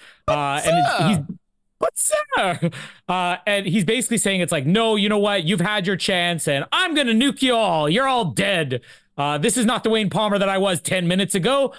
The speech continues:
Speaker 2: I'm not a nice guy anymore. I'm Powers Booth.
Speaker 1: <laughs>
Speaker 2: Uh, <laughs> so watch me kill a bunch of people."
Speaker 1: Powers Palmer.
Speaker 2: Uh, <laughs> I'm Powers Palmer. Uh, but, uh,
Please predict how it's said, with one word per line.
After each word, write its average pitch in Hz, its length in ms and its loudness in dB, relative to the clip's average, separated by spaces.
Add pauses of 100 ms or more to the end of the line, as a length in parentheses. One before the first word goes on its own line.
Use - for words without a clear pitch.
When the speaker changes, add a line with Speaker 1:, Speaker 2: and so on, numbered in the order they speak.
(220)
Speaker 2:
I'm 277 140 0
not 233 160 0
a 165 80 -2
nice 196 240 0
guy 214 160 0
anymore. 247 540 2
I'm 247 260 0
Powers 254 480 0
Booth. 294 340 2
Speaker 1:
<laughs> - 400 0
Speaker 2:
Uh, 196 520 0
<laughs> - 20 -2
so - 160 0
watch 247 360 0
me 269 160 0
kill 254 260 0
a 226 40 0
bunch 196 200 -2
of 180 80 -2
people." 180 160 4
Speaker 1:
Powers 285 340 0
Palmer. 160 580 0 (340)
Speaker 2:
Uh, 214 60 -4
<laughs> - 400 -12
I'm 185 160 -4
Powers 285 400 0
Palmer. 156 540 -2 (420)
Uh, 139 420 -2
but, 190 380 -2
uh, 170 240 0